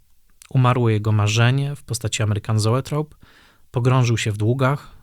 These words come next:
stał się reżyserem do wynajęcia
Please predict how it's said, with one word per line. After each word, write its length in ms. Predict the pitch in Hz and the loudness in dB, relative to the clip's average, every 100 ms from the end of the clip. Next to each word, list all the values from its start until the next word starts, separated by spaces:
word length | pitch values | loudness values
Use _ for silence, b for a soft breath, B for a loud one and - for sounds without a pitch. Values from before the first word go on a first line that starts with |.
| - | -20
stał 280 | - 107 101 | -8 -6 -4
się 140 | 110 | -2
reżyserem 640 | 107 110 - 117 113 104 - b b b - | -2 0 0 0 2 0 -4 b b b -4
do 200 | 117 117 | 0 2
wynajęcia 760 | 117 110 104 131 135 - 131 | 4 2 4 2 2 0 -2